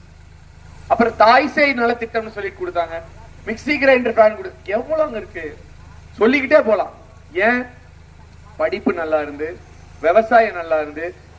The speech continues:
பெண்கள் எல்லாரும் நல்லா இருந்தாங்கன்னா நாடு சுபிக்ஷமா இருக்கும், நல்லா இருக்கும். எந்த மாற்று கருத்தும் கிடையாது. எனவே நான் உங்க ஊர்க்காரன், உரிமைக்காரன், ஓட்டு கேட்கறதுக்கெல்லாம் வரலைங்க,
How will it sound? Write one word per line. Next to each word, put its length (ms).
பெண்கள் 420
எல்லாரும் 400
நல்லா 260
இருந்தாங்கன்னா 380
நாடு 420
சுபிக்ஷமா 640
இருக்கும், 340
நல்லா 240
இருக்கும். 280
எந்த 200
மாற்று 240
கருத்தும் 320
கிடையாது. 260
எனவே 280
நான் 300
உங்க 240
ஊர்க்காரன், 480
உரிமைக்காரன், 600
ஓட்டு 280
கேட்கறதுக்கெல்லாம் 520
வரலைங்க, 340